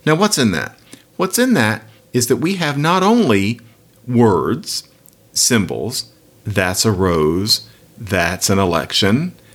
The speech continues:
That's a disaster. What we have is syntax, how you put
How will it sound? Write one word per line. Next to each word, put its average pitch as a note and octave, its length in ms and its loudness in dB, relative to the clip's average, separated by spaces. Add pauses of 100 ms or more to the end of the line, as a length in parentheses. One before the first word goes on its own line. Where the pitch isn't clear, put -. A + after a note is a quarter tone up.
(220)
That's D2+ 300 -4
a F#2+ 40 -2
disaster. F#2 720 -4 (260)
What C3 300 2
we G#3 220 4
have G#2 580 -2 (320)
is B2 240 2
syntax, G#3 640 0 (240)
how C#3+ 320 0
you F3 280 -4
put - 440 -2